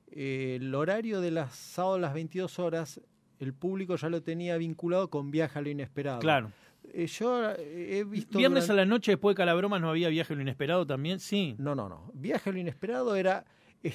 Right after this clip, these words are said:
Speaker 1: estrictamente sábado a las veintidós horas.
Speaker 2: ¿Y no hubo viernes a la noche nunca?
Speaker 1: Me parece que no.
Speaker 2: ¿Estás seguro, seguro?
Speaker 1: Pero me juego mi carrera.
Speaker 2: Bueno.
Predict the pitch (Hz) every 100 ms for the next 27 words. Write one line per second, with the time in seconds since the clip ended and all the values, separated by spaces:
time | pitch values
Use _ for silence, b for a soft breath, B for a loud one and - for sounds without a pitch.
0 | - - 349 359 - - 214 233 320 311
1 | 220 175 120 104 _ _ _ _ - -
2 | - 262 254 240 220 170 147 160 160 185
3 | 180 - 160 196 240 240 196 220 240 233
4 | - 180 190 277 175 175 226 247 - 143
5 | 110 107 101 123 156 151 156 226 117 -
6 | _ - 127 - 226 - 165 143 147 196
7 | 233 214 - 135 127 165 170 113 101 -
8 | 160 156 151 139 - 156 147 - 226 202
9 | 190 185 190 190 220 185 135 127 110 -
10 | 104 87